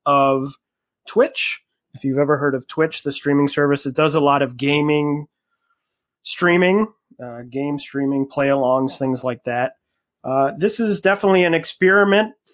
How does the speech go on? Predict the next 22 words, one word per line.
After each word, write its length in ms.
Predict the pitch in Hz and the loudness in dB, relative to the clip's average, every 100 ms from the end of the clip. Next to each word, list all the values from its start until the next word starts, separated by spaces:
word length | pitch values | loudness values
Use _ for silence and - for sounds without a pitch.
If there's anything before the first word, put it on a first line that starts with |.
| - | -4
for 640 | 156 156 156 151 151 156 - | 0 2 4 2 0 -2 -4
Tokyo 340 | 165 160 151 | -6 -2 -4
Joshi 460 | 143 151 160 196 185 | -2 -2 -2 -4 -8
to 100 | 147 | -8
see 220 | - 170 | -2 0
what 140 | 151 | 0
happens. 680 | 143 160 - 202 220 214 - _ _ _ _ 139 | 0 -2 2 0 0 -4 -10 _ _ _ _ -10
The, 720 | 139 143 139 139 139 135 135 - _ _ _ _ _ | -4 0 2 0 0 0 -2 -6 _ _ _ _ _
they 160 | 135 147 | -2 0
have 320 | 160 160 151 | 2 0 0
these 240 | 147 147 | 0 0
different 440 | - 160 151 131 - | -2 -2 -2 -6 -2
price 240 | - 269 | -2 0
points 360 | - 220 214 214 | 0 2 2 0
because 460 | 185 175 165 156 | -4 0 0 0
they're 180 | 147 156 | 0 2
not 240 | 160 170 170 | 2 4 4
only 240 | 165 156 | 2 4
offering 440 | 151 151 156 143 | 2 2 0 -2
the 100 | 135 | -2
show 260 | 135 165 151 | -2 0 0
itself, 640 | 139 - 214 202 202 - | 0 0 2 2 2 -4